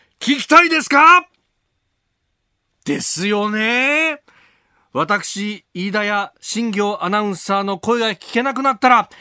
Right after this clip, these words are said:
寂しいと思いませんか？ですよね。ありがとうございます。あなたの、あなたの心の声が私に響いております。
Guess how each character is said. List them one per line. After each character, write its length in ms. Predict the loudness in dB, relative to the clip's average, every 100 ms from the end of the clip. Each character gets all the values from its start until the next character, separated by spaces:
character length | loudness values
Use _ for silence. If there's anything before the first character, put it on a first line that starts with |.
| -20 -20
寂 340 | -6 0 2 0
し 100 | 0 0
い 60 | 2
と 340 | 2 2 2 2
思 240 | 4 4
い 80 | 6
ま 100 | 6
せ 160 | 6 4
ん 60 |
か？ 360 | 8 8 8 4 _ _ _ _ _ _ _ _ _ -4
で 240 | 0 0
す 240 | 0 -2 0
よ 200 | 0 0
ね。 720 | 0 0 0 2 2 0 -4 _ -20 -20 _ _
あ 100 | -4
り 60 |
が 120 | -4
と 100 | -4
う 20 | -6
ご 60 |
ざ 100 | -4
い 60 | -4
ま 100 | -6
す。 180 | -10 -18 -20 _ _ _ _ _
あ 140 | -2
な 120 | -2
た 140 | -4 -4
の、 240 | -4 -6 _ _ _
あ 120 | -2
な 140 | 0 0
た 140 | -2
の 180 | -4 -6
心 340 | -8 -4 -2
の 140 | -2 -2
声 220 | -2 0
が 280 | 2 0 -2
私 480 | -4 -2 -4 -4 -4
に 100 | -4
響 300 | -4 -4 -2
い 40 |
て 100 | 0
お 80 | 0
り 60 | 0
ま 100 | -2
す。 200 | -4 -14